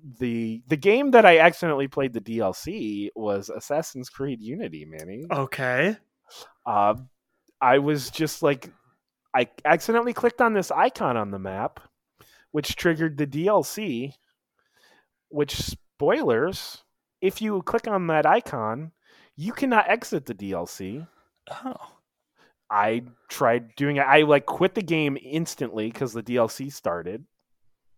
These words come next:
Speaker 1: I hit, and then I'd go to continue in the game, and it would just launch me right back into the D L C.
Speaker 2: Cool.
Speaker 1: Uh, so I was like, "I guess I have to play through this D L C."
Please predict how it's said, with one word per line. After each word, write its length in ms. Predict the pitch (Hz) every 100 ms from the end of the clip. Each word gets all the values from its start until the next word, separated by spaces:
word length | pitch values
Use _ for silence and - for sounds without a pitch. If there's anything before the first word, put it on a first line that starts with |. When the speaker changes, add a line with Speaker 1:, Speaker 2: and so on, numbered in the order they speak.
| - - _ _ -
Speaker 1:
I 140 | 101
hit, 200 | 123 123 131
and 100 | 120
then 140 | 110
I'd 160 | 107 113
go 100 | 107
to 80 |
continue 500 | 107 117 123 123 123 127
in 80 |
the 60 | 123
game, 360 | 131 151 226 -
and 160 | 113
it 120 | 107 110
would 140 | 104
just 240 | 101 -
launch 240 | 104 101 -
me 140 | 95
right 260 | 92 107 -
back 220 | 117 -
into 180 | 117 120
the 120 | 120
D 140 | 120
L 100 | 123
C. 340 | 123 202 247 - _ _ -
Speaker 2:
Cool. 300 | 135 151 - - _ _ _ -
Speaker 1:
Uh, 260 | 143 139 135
so 320 | - 139 117
I 100 | 110
was 160 | 117 120
like, 160 | 117 -
"I 140 | 113
guess 380 | 95 117 123 190
I 80 | 160
have 160 | 165
to 80 | 165
play 180 | 170 160
through 180 | - 160
this 200 | 156 -
D 140 | 160
L 120 | 160
C." 460 | 156 226 254 85